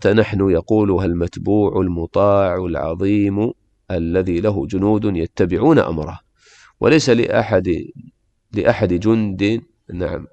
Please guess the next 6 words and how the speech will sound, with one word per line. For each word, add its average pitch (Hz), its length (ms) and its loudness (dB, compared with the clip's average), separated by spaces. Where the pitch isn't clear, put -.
لأحد 104 360 -4
جند 87 400 0
يطيعونه 98 880 0
كطاعة 98 460 -4
الملائكة 101 720 -6
ربهم، 80 460 -6